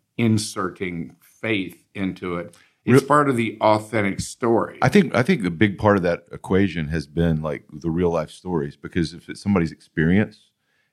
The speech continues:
Speaker 2: it doesn't feel like propaganda. It feels like some, something somebody's lived in.
Speaker 1: Yeah.
Speaker 2: And it kinda gives permission. I think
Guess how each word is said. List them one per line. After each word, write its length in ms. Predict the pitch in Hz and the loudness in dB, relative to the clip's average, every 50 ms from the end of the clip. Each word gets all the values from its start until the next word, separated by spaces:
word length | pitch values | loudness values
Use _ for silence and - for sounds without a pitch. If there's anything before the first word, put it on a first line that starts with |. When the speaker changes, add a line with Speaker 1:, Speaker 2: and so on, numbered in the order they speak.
| _ - | _ -10
Speaker 2:
it 140 | - 87 78 | -8 0 2
doesn't 280 | 104 95 82 - - | 2 2 0 -2 -10
feel 280 | - - - 92 101 98 | -10 -4 0 2 4 4
like 200 | 90 80 - - | 4 2 0 -2
propaganda. 600 | 80 80 76 - 73 65 76 82 85 82 76 71 | -4 -4 -4 -4 -4 -2 0 2 2 2 2 0
It 180 | 69 - 67 - | -2 -4 -4 -6
feels 320 | - - 85 80 76 - | -4 -2 -2 -2 0 0
like 200 | 82 76 73 - | -2 -4 -4 -4
some, 220 | - - 85 78 - - | -8 -10 -10 -10 -10 -12
something 320 | - 92 82 - 85 78 | -14 -14 -12 -8 -8 -10
somebody's 380 | - 80 76 73 73 69 - - | -8 -8 -10 -8 -8 -10 -10 -8
lived 300 | 73 82 95 92 76 69 | -4 -4 -4 -4 -6 -12
in. 280 | - - - - - _ _ _ _ _ _ - | -16 -16 -18 -20 -20 _ _ _ _ _ _ 0
Speaker 1:
Yeah. 320 | 131 165 190 139 - - - | 2 2 2 2 0 -4 -4
Speaker 2:
And 300 | - 85 90 85 80 78 | 0 2 2 2 2 0
it 100 | 76 65 | -2 -4
kinda 200 | - 95 92 85 | -2 -2 0 0
gives 200 | 76 85 80 - | 0 0 -2 -2
permission. 720 | - - - 78 85 92 92 - - 78 73 71 71 69 - - | -4 -4 0 2 4 4 2 2 -2 -8 -8 -8 -8 -12 -12 -14
I 60 | 80 | -8
think 360 | 80 92 82 82 - - | -4 -4 -4 -4 -6 -10